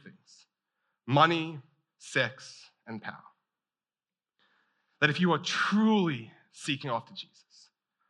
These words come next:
you will look different to the rest of this world.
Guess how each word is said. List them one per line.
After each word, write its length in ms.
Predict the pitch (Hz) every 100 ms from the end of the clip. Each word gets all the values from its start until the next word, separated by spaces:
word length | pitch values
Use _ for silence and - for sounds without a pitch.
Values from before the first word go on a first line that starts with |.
| _ _ _ _
you 140 | 139
will 120 | 143
look 340 | 135 131 127 104
different 400 | 156 139 107 87 - - _ _ _
to 80 | -
the 80 | 107
rest 240 | 104 104
of 60 | 98
this 160 | 95 -
world. 140 | -